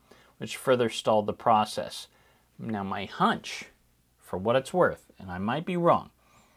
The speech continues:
my hunch is that sometime in early twenty twenty-four, we're gonna see new lawyers for Allen and a new judge for the court. The number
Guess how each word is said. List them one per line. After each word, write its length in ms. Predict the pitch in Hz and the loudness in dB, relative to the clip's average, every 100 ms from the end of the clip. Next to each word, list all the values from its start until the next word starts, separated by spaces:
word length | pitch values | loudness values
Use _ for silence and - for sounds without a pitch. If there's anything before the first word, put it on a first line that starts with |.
| _ _ _ _ _ - - | _ _ _ _ _ -20 -6
my 240 | 101 117 | -2 0
hunch 400 | 110 - 170 131 | 0 0 0 0
is 120 | 113 110 | -4 -4
that 160 | 98 | -4
sometime 500 | - 147 143 135 120 | -2 -4 0 0 0
in 80 | 107 | -2
early 320 | 107 117 104 | 0 0 0
twenty 280 | 95 107 101 | -2 -4 -4
twenty-four, 580 | - 104 95 - 123 113 | -6 -6 -6 0 2 2
we're 140 | 107 | 0
gonna 200 | 104 98 | -2 -4
see 160 | - 107 | -4 -2
new 320 | 101 139 185 | 0 2 2
lawyers 420 | 143 101 87 95 | 2 2 0 -10
for 200 | - - | -14 -16
Allen 400 | - 95 92 147 - _ _ _ - _ | -12 -10 -8 -10 -12 _ _ _ -20 _
and 160 | - 113 | -6 -4
a 60 | 101 | -2
new 320 | 104 131 123 | 0 0 -2
judge 360 | 117 107 98 | 0 2 0
for 140 | - 92 | -4 -12
the 100 | 95 | -12
court. 400 | - 87 - - _ _ _ _ _ _ _ _ _ _ _ _ _ _ _ _ _ _ _ _ _ _ _ - | -6 -8 -8 -18 _ _ _ _ _ _ _ _ _ _ _ _ _ _ _ _ _ _ _ _ _ _ _ -8
The 260 | 120 127 | -4 -2
number 680 | 123 139 165 170 165 147 135 | -2 0 0 2 2 2 -2